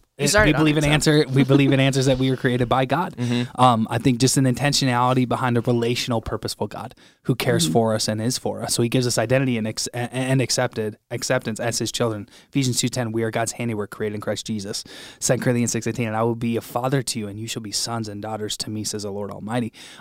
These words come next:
Speaker 2: Um, in that he, we also believe because he gives us identity, 'cause we've been accepted, we're valued and seen, he also gives us purpose.
Speaker 3: Yeah.
Speaker 2: Uh, and so the idea of even giving us purpose in the, in, in,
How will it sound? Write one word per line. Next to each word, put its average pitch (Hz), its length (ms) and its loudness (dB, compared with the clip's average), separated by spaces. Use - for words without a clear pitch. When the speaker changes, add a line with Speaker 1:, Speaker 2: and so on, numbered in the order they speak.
Speaker 2:
Um, 120 300 2
in 139 140 4
that 113 160 0
he, 117 100 -8
we 123 120 -2
also 117 280 -2
believe 110 320 -4
because 107 240 -8
he 104 60 -8
gives 101 160 -10
us - 100 -8
identity, 117 480 -2
'cause 107 180 -12
we've 104 120 -14
been - 180 -20
accepted, 131 420 -4
we're 110 120 -8
valued 120 420 -4
and 117 100 -8
seen, 190 360 2
he 123 80 -2
also 120 180 -6
gives 107 160 -12
us 101 80 -14
purpose. - 500 -10
Speaker 3:
Yeah. - 220 2
Speaker 2:
Uh, 113 240 0
and 120 140 0
so 104 400 0
the 127 140 -2
idea 123 340 2
of 113 80 -4
even 113 340 -4
giving 170 280 6
us 165 100 2
purpose 160 460 2
in 135 100 4
the, 131 180 0
in, 127 200 2
in, 131 360 0